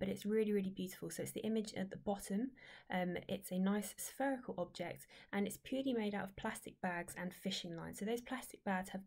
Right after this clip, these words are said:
have been cut up into smaller little pieces, um, and then ha-, they have been strung up,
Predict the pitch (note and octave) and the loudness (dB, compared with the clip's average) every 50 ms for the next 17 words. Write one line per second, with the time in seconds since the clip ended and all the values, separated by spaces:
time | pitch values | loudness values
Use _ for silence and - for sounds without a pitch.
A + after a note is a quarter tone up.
0 | - - F3+ F#3 F#3+ - F#3 F3+ - - B3 A#3+ - G3 F#3+ - - F3+ F#3 - | -8 -4 -4 -4 -2 -2 -2 -4 -4 -4 -4 -4 -2 -4 -4 -4 -4 -4 -4 -4
1 | - F3+ - - - - G3+ G#3 G3+ G3 F#3 F3+ F3 E3+ E3 E3 - - - G#3 | -6 -6 -6 -6 0 2 4 4 4 4 2 2 0 -2 -4 -4 -6 -4 -4 -4
2 | G#3+ A3+ - D4 D4 - - - - - - - - - - - - F#3 F3+ F3+ | -4 -2 -4 -6 -6 -6 -10 -14 -16 -14 -12 -10 -12 -12 -8 -2 0 2 2 2
3 | F3+ F3+ - F3+ F#3 F#3 F3 F3+ F3+ F3+ F#3 F3+ - F3 F3 F3 - - E3+ E3+ | 0 0 0 0 2 2 2 0 0 -2 -4 -4 -2 -2 -4 -2 -2 -4 -4 -4
4 | - - - F#3 F#3 F3+ F3 F3 - - - | -4 -2 0 0 0 0 0 -4 -6 -8 -14